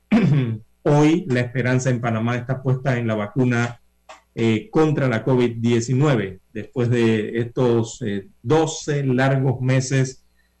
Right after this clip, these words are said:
de aislamiento, eh, un año de incertidumbres y de las dolorosas pérdidas que a todos y a cada uno, a lo interno de nuestras mentes, este pequeño virus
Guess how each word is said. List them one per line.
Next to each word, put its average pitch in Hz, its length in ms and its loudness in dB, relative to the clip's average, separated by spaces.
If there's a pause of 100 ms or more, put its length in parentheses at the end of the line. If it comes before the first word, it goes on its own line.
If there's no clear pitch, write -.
(240)
de 113 540 2
aislamiento, 131 1160 0 (340)
eh, 110 300 -2
un 131 240 4
año 135 400 2
de 117 160 -2
incertidumbres 127 1160 -2 (300)
y 120 200 0
de 113 140 2
las 113 160 -2
dolorosas 127 520 -2
pérdidas 117 520 -2
que 113 120 -12
a 98 140 -10
todos 131 400 0
y 117 40 -6
a 104 100 -10
cada 127 220 -4
uno, 131 440 2
a 127 100 -6
lo 101 100 -10
interno 117 600 -4
de 107 100 -6
nuestras 110 320 -8
mentes, 120 520 -2 (560)
este 120 240 -4
pequeño 127 460 -2
virus 135 540 0